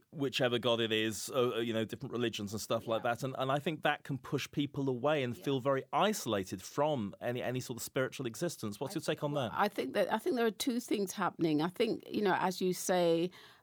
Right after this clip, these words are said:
Speaker 2: the world seems to be totally out of control now, you know. Um, I, I, I, I, I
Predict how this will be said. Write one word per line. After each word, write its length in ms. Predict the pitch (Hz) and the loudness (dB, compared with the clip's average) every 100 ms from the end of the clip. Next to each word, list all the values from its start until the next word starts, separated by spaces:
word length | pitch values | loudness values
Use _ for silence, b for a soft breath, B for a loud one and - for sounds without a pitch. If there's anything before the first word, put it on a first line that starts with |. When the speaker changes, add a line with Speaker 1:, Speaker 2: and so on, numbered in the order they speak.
| _ | _
Speaker 2:
the 100 | 170 | -2
world 460 | 170 185 185 180 180 | 2 6 8 6 4
seems 420 | - 185 170 - | 2 2 2 0
to 80 | - | -4
be 240 | 156 151 - | 0 0 0
totally 720 | - - 196 185 170 190 156 - | -8 -2 0 2 0 0 0 0
out 200 | 151 - | 0 0
of 140 | - | -4
control 560 | - 156 147 151 147 143 | -2 -2 0 0 0 2
now, 380 | 139 127 123 131 | 2 2 0 0
you 180 | 165 147 | 2 2
know. 260 | 135 143 B B B B - | 2 0 B B B B 0
Um, 560 | 139 135 - - - - B B _ _ - | 2 2 0 -2 -6 -10 B B _ _ -4
I, 220 | - 143 87 | 2 2 4
I, 200 | 98 147 - | 2 2 4
I, 280 | 170 175 - 180 175 | 4 4 4 4 4
I, 80 | 170 - | 2 2
I 80 | 170 | 2